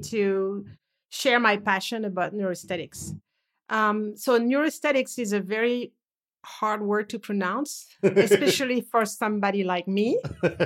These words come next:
Speaker 1: Uh, but it's basically in a, in a, you know, if I can summarize what it is, it's looking at looking,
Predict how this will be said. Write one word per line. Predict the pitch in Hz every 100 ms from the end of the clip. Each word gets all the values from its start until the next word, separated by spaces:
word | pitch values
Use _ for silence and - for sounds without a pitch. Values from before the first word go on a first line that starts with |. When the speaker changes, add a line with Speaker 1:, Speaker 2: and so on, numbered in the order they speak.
| - 151
Speaker 1:
Uh, | 254 247 233 226 226 226
but | 220 302 311
it's | 311 220
basically | 247 330 320 330 294 269 262 240
in | 247
a, | 233 226 226 214 220 -
in | 220 233
a, | 226 - 214 -
you | 247
know, | 220
if | 220 247
I |
can | 240 240
summarize | 226 302 311 262 220 214 214
what | 214 208
it | 196
is, | 220 214
it's | 208 -
looking | 233 262 262 233 240 -
at | 202 202
looking, | 185 208 202 151 160